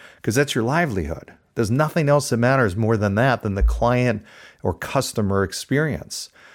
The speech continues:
So the technology in this case could have been phenomenal. But if the person behind it or in front of it and showing me and, and ex-, instructing me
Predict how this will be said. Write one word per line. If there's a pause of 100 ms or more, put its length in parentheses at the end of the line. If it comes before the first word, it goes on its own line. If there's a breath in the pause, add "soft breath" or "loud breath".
(360 loud breath)
So
the
technology (240 loud breath)
in
this
case
could
have
been
phenomenal. (600 loud breath)
But
if
the
person
behind
it
or
in
front
of
it
and
showing
me
and, (140)
and
ex-,
instructing
me